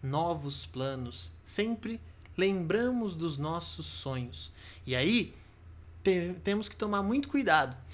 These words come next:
porque geralmente a palavra sonho e a palavra propósito se confundem. E eu quero começar perguntando a vocês.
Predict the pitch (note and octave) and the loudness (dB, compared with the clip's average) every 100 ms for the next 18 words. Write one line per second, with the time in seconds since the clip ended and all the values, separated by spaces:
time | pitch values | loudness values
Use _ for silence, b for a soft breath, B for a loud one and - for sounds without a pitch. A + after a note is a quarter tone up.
0 | B - D#3+ F#3+ E3+ G#3+ G#3+ E3+ G3 A3 | B -4 0 2 4 4 2 0 0 0
1 | G#3 G3+ F3+ F#3 F3 C#3+ - E3+ F3+ D#3+ | -2 0 2 2 2 -2 0 0 0 0
2 | D#3 D3+ C#3+ D#3 F3 E3+ C#3+ C#3 D#3 E3+ | 0 -2 -2 0 0 -2 -4 -6 -2 -2
3 | F#3+ F#3 E3+ - F3+ - G3+ G3+ - G3 | -2 -4 -4 -4 -2 -2 -2 -2 -2 0
4 | G3 D#3+ C3+ - - B B B B A3+ | 0 -2 -6 -12 -18 B B B B 4
5 | B3 A#3+ A#3+ A#3 A#3 G#3 A3 G#3 - B | 4 4 0 0 -2 0 0 -2 -6 B
6 | B - C4 B3 A3 G#3 G#3 G3+ F#3+ - | B 2 4 4 2 2 2 2 2 0
7 | B2+ C3 - | -2 -8 -12